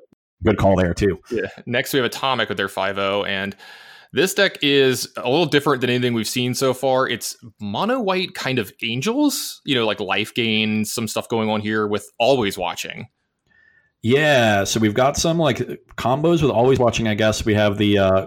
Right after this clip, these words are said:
Speaker 1: Glorybound Initiate to gain a bunch of life. There's a bunch of angels. I'm not really sure exactly what's going on here. And the,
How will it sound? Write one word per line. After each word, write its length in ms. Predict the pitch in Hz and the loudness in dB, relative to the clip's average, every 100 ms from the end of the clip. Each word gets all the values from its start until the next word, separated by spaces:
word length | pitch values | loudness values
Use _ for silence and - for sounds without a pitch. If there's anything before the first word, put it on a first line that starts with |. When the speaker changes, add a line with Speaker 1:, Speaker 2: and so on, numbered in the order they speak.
| - | 0
Speaker 1:
Glorybound 400 | 104 123 131 127 | 0 2 2 0
Initiate 540 | 131 127 - 131 127 | -2 -2 2 2 2
to 40 | 127 | 0
gain 140 | 131 | -4
a 60 | 127 | -2
bunch 180 | 131 131 | -2 0
of 80 | |
life. 440 | 123 127 131 127 123 | 2 4 4 4 2
There's 140 | 104 | -2
a 40 | 95 | 0
bunch 260 | 139 - | -2 -2
of 80 | 165 127 | -6 -4
angels. 560 | 131 143 151 151 - - - - | -2 2 4 4 0 -6 -20 -8
I'm 80 | 151 | -2
not 140 | 220 | 0
really 240 | 285 349 311 | 4 4 4
sure 140 | 254 | 4
exactly 400 | 240 - 123 185 | 2 0 -2 -2
what's 160 | 180 - | -2 -2
going 220 | 147 127 | -4 -2
on 260 | 113 127 151 | -2 -2 0
here. 400 | 180 196 190 - - - | 0 2 0 -2 -12 -2
And 120 | 147 | 0
the, 140 | 156 | 0